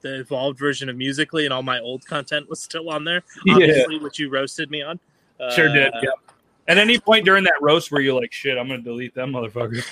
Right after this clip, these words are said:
Speaker 1: <laughs> Especially the, yeah, the tinfoil grill and
Speaker 2: <laughs>
Speaker 1: basically everything without a beard. Um, I'm gonna go delete now because I'm really upset that you noticed all of that.
Speaker 2: Oh,
Speaker 1: Um,
Speaker 2: yeah.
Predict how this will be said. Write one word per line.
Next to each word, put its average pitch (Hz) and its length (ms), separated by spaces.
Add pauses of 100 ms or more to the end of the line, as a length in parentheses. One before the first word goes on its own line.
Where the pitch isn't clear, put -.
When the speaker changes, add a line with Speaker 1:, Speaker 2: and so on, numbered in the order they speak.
(560)
Speaker 1:
<laughs> - 60
Especially 196 460
the, 151 360
yeah, 147 220
the 135 160
tinfoil 156 500
grill 139 460 (100)
and 135 180
Speaker 2:
<laughs> 269 280
Speaker 1:
basically 170 500
everything 160 380
without 147 300
a 139 40
beard. 131 400 (340)
Um, 139 400
I'm 143 80
gonna 143 200
go 143 160
delete 139 340
now 131 180
because 131 300
I'm 135 120
really 135 200
upset 131 320
that 147 80
you 131 100
noticed 127 340
all 120 160
of 117 120
that. 120 180 (320)
Speaker 2:
Oh, 170 120
Speaker 1:
Um, 143 320
Speaker 2:
yeah. 131 140